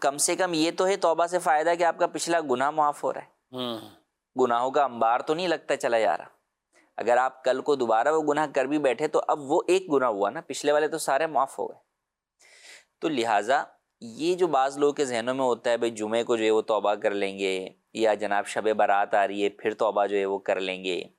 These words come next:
Speaker 1: یا آپ نماز کا کہیں تو یار کل صبح سے نماز جو ہے وہ شروع کر لیں گے، یا جمعے سے شروع کر لیں گے، یا رمضان آ رہا ہے بس انشاءاللہ رمضان سے اب بالکل میں جو ہے وہ سدھر جاؤں گا۔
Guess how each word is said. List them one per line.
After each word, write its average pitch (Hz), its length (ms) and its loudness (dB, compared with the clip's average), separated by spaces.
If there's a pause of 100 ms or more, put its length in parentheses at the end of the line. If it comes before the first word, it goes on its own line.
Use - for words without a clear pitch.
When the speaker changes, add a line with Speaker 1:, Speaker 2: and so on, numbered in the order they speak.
(460)
Speaker 1:
یا 107 220 2
آپ 104 260 -2
نماز 98 420 -2
کا 104 120 0
کہیں 98 240 -2
تو 101 120 -8
یار 107 140 2
کل 107 220 -2
صبح 104 340 -2
سے 123 120 -6
نماز 101 400 -2
جو 104 100 -4
ہے 98 40 0
وہ 98 100 -2
شروع 98 300 -6
کر 95 180 -2
لیں 92 280 -10
گے، 92 60 -8
یا 95 200 -6
جمعے 98 280 -8
سے 110 140 -6
شروع 101 280 -10
کر 98 180 -2
لیں 92 240 -10
گے، 95 120 -8
یا 113 140 0
رمضان 104 420 -2
آ 104 120 2
رہا 107 80 2
ہے 104 40 0
بس 101 200 -2
انشاءاللہ 101 360 -2
رمضان 95 460 -2
سے 104 120 -4
اب 98 60 -2
بالکل 95 320 -6
میں 98 140 -6
جو 95 80 -4
ہے 95 60 0
وہ 95 80 -4
سدھر 98 320 -4
جاؤں 87 280 -2
گا۔ - 60 -16